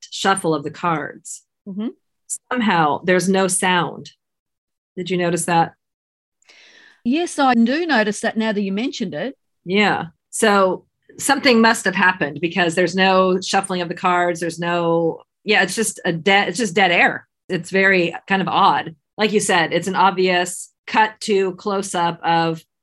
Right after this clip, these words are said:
Speaker 1: probably someone's hands who's better at, you know, doing this kind of shuffling.
Speaker 2: Mm-hmm.
Speaker 1: But the sound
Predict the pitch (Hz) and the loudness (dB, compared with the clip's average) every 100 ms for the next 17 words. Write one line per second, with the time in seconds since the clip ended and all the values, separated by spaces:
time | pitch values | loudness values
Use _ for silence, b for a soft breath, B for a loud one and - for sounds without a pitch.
0 | - 180 175 165 160 160 180 165 160 170 | -10 -6 -4 -2 -2 -2 -4 -4 -4 -4
1 | 160 160 160 143 160 156 143 - 165 151 | -4 -4 -4 -4 -2 -2 -4 -8 -8 -6
2 | 147 147 151 147 143 - 151 143 170 160 | -6 -2 -2 -2 -8 -8 -8 -4 -4 -4
3 | 151 151 160 - _ _ - 196 202 180 | -6 -8 -10 -12 _ _ -10 -4 0 0
4 | - 156 165 - _ - | -2 -4 -2 -2 _ -10